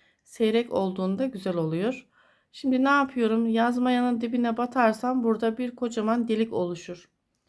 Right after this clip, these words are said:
Aynı yerden iki kere battığım zaman büyük bir delik oluşur. O da hoş durmuyor. Şuradaki başlangıç yapmış olduğum ilmeğin içinden giriş yapıyorum. Bakın.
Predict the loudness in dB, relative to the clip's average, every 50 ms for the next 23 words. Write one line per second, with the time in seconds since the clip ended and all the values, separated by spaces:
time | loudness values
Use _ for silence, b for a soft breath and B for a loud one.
0 | _ _ _ _ _ _ 0 4 4 4 4 4 2 0 -2 -2 -4 -4 -4 -6
1 | -8 -10 -10 -8 -6 -4 -4 -4 -4 -4 -4 -4 -2 0 0 0 0 0 2 2
2 | 4 2 2 0 -2 -4 -6 -6 -8 -8 -6 -4 -4 -4 -2 -2 -2 -4 -4 -4
3 | -6 -8 -8 -6 -6 -2 -2 -2 -2 -2 -4 -6 -4 -2 -2 0 0 0 0 -2
4 | -2 -4 -8 b b b b b b b b b b _ -8 -4 -4 -2 0 0
5 | 0 0 0 -2 -2 0 2 2 2 2 2 0 0 2 2 0 -2 -2 -2 0
6 | 0 0 0 -2 -6 -6 -4 -4 -4 -4 -4 -4 -6 -4 -2 0 0 2 2 2
7 | 2 0 0 -4 -8 -6 -4 -4 -2 0 0 0 0 -2 -4 -4 -6 -8 -10 -10
8 | -10 -10 -10 -8 -10 -8 -6 -6 -6 -8 -8 -10 -14 -16